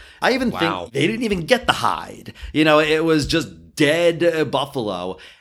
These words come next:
Speaker 2: You see that, like, the Sioux are really excited when they're on the trail for the buffalo, and then they come over this ridge and they see the, the carcasses,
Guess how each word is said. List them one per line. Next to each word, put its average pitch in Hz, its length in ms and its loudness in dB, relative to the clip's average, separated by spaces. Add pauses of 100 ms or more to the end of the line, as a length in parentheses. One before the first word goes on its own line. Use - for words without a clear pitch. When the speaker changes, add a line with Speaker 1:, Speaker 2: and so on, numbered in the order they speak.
(160)
Speaker 2:
You 139 220 -6
see 135 360 -6
that, 123 220 -6
like, 120 220 -6
the 123 80 -8
Sioux 131 320 -6
are 113 140 -2
really 208 420 -4
excited 185 440 -2
when 156 120 0
they're 147 160 -6
on 175 180 -6
the 170 80 -4
trail 170 360 -4
for 156 100 -4
the 139 80 -4
buffalo, 131 540 -4 (200)
and 131 200 -4
then 139 140 -4
they 135 120 -4
come 147 260 -8
over 139 240 -2
this 127 220 -6
ridge 127 320 -2
and 117 100 -6
they 117 80 -6
see 131 280 -6
the, 123 340 -2
the 120 80 -6
carcasses, 120 680 -6